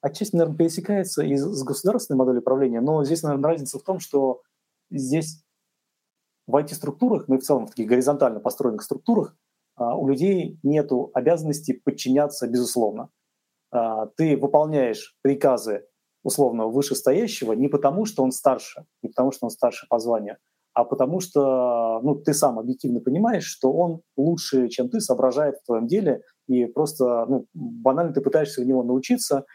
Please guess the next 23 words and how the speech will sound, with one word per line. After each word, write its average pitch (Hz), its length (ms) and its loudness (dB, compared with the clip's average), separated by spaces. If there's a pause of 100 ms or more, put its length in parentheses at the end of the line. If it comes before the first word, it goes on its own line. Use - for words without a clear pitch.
(180)
и 139 60 -2
за 135 120 4
счёт 151 160 0 (100)
этого 127 220 -2
просто, 135 380 0
ну, 120 480 0
ну, 175 320 -8 (120)
готов 156 460 0
выполнять 131 520 0
его 120 100 0
приказы. 120 500 -2 (420)
А 131 240 2
вот 120 200 -6
в 117 60 -8
государственных 160 600 -2
моделях 143 340 -2
управления, 131 340 0
ну, 127 100 0
с - 140 -10
моей 131 140 2
точки 117 240 -6
зрения, 143 360 0
сейчас, - 280 -6